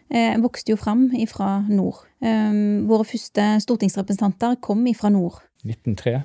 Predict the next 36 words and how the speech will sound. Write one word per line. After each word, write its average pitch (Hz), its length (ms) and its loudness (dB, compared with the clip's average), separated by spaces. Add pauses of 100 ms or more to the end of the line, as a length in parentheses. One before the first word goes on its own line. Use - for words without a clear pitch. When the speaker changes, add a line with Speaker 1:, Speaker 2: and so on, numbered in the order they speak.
Speaker 1:
Ja. 196 140 -2 (240)
Speaker 2:
Ja. 110 140 -6 (500)
Speaker 1:
Og, 233 440 4 (100)
eh, 233 640 -2 (580)
det 254 220 4
handler 220 240 6
ikke 233 200 2
bare 220 360 4
om 220 320 4
historie, 214 800 2
det 247 120 2
handler 208 320 0 (140)
også 202 160 -4
om 208 300 2
identitet, 214 880 0
det 226 100 0
handler 208 280 0
om 220 240 4
grunnleggende 196 580 0
verdier, 208 500 0 (140)
det 233 180 -2
handler 202 320 2
om 208 300 0
at - 240 -6 (320)
det 220 460 2
i 247 120 0
utgangspunktet 208 600 0
har 247 120 2
vist 262 300 0
at 226 100 -2
vi 240 60 0
klarer 185 380 0
å 185 40 -8
representere 220 580 -2
hele 208 220 2
landet, 208 280 0